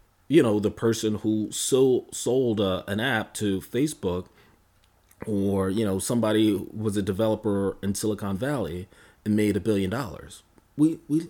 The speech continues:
we love those stories. We don't hear <laughs> about the fact that, you know, that some of these kids have been coding since they were twelve, sometimes ten, sometimes eight. And you miss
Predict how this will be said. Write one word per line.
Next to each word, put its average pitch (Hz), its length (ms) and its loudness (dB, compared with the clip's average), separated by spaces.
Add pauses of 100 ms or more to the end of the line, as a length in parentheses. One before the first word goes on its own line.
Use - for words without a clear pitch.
we 151 100 0
love 214 180 0
those 92 180 -2
stories. - 480 -14 (960)
We 156 160 4
don't 190 340 6
hear 220 400 2
<laughs> 113 60 2
about 147 220 2
the 135 100 -2
fact 131 440 -4
that, 120 340 2
you 151 80 2
know, 104 340 2 (1120)
that 127 240 2
some 202 180 -2
of 233 60 0
these 135 200 2
kids 117 200 0
have 98 80 -6
been 107 140 0
coding 151 320 2
since 101 220 -6
they 101 100 0
were 90 100 -4
twelve, 143 460 -8 (260)
sometimes 131 400 -6
ten, 156 300 -2
sometimes 107 440 -4
eight. - 280 -4 (680)
And 120 440 2
you 190 100 2
miss 156 600 2